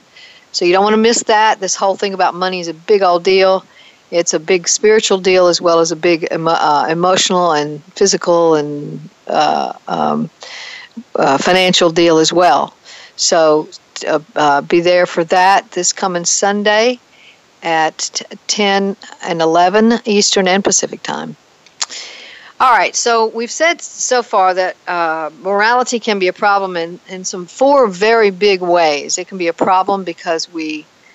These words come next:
measure our worth by it. It can be a problem because it can get very extreme and therefore violent. It can be a problem because it isn't the true thing. Um, it, it, it, it, it's a problem. Morality can be a big problem.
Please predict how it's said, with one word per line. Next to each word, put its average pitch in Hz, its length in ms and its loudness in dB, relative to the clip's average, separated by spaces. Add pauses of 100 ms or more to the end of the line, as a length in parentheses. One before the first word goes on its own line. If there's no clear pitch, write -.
(220)
measure 180 340 0
our 151 120 4
worth 185 340 2
by 196 260 4
it. 185 80 -4
It 190 80 -16
can 185 120 -12
be 165 120 -6
a 151 40 -8
problem 175 360 0
because 160 320 -8
it - 80 -12
can 156 140 -10
get 147 180 -4
very 151 260 2
extreme 190 540 0
and 160 100 0
therefore 151 320 -2
violent. 185 720 2 (480)
It 190 100 0
can 185 140 0
be 165 120 4
a 165 60 2
problem 175 500 2
because 180 600 -2
it 180 120 -4
isn't 202 360 -2
the - 60 -6
true - 340 0
thing. 220 540 0 (680)
Um, 175 420 0 (120)
it, 233 200 0
it, - 160 -4
it, 202 440 2
it, - 160 -4
it's 233 240 2
a 214 60 0
problem. 196 520 0 (160)
Morality 208 640 0 (160)
can 196 320 -6
be 185 220 0
a 160 100 -8
big 180 380 -2
problem. 214 580 -2